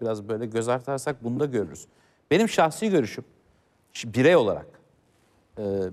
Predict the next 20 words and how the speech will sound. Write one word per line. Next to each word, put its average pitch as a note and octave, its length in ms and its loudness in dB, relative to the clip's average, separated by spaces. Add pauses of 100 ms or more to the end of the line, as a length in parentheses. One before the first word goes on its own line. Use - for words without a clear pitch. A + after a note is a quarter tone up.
(160)
bir B2 180 0
Müslüman C3 400 -2
olarak A#2+ 260 2 (1120)
ve A2 60 0
artı A2 500 0 (180)
bir A2 60 -6
Türk C#3+ 320 -4
olarak, G2 240 -2
çünkü G2+ 200 -8
her C3 160 0
iki C#3 140 -6
taraftan G#2+ 480 0
da F#2 100 -4
beni F#2+ 140 -2
etkileyen F#2 540 -8
bir F2 80 -16
durum, E2+ 220 -12 (680)
kesinlikle D3+ 420 -2
açılması B2+ 480 -4
lazım. E2 320 -6